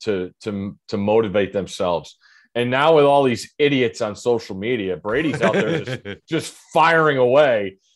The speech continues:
Speaker 1: back at people, and it just keeps, keeps the fuel going. You know, Belichick will never acknowledge anything.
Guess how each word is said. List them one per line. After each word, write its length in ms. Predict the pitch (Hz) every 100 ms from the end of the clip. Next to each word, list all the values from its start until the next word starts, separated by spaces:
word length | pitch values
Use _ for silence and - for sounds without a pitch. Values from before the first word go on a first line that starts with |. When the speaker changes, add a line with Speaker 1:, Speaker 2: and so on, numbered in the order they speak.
| _
Speaker 1:
back 320 | - 143 139 147
at 240 | 165 -
people, 460 | 127 110 107 107 -
and 160 | 120
it 120 | 127 123
just 340 | 147 135 -
keeps, 520 | - 143 139 - - -
keeps 280 | 139 143 -
the 100 | 143
fuel 400 | - 170 220 135
going. 340 | 107 85 71 _ _
You 80 | -
know, 140 | 143 135
Belichick 540 | 135 160 156 170 160
will 100 | 139
never 260 | 139 139 139
acknowledge 540 | 120 123 123 110 101
anything. 440 | 110 98 - 80